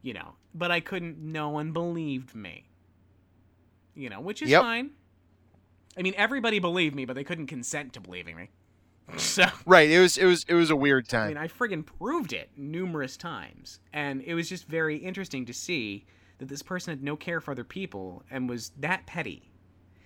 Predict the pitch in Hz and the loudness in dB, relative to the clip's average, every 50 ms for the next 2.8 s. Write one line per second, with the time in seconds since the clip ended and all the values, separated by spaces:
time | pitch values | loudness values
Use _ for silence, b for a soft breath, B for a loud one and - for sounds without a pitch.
0 | - - - 156 175 190 196 190 190 185 156 139 139 131 120 107 - 202 180 120 | -18 -10 -4 -2 -2 0 2 2 2 4 8 10 10 10 10 8 4 2 2 2
1 | - - - 123 117 110 - - - - - 123 123 120 113 110 107 104 95 95 | 0 -2 -6 -8 -8 -6 -8 -12 -14 -12 -8 -6 -6 -4 -4 -4 -6 -6 -6 -6
2 | 98 98 92 87 - 104 90 - - - 98 90 80 76 76 80 | -4 -4 -4 -4 -4 -6 -6 -6 -6 -6 -6 -4 -4 -6 -10 -12